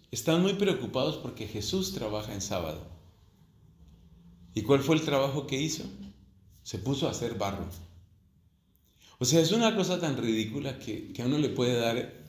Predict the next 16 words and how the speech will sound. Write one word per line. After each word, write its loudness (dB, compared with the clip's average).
pues 0
eso, 4
risa. 2
Es -4
una 10
cosa 6
tan 4
absurda. 0
O 0
sea, 6
toda 8
la 8
crítica 2
de 6
ellos 2
es, 0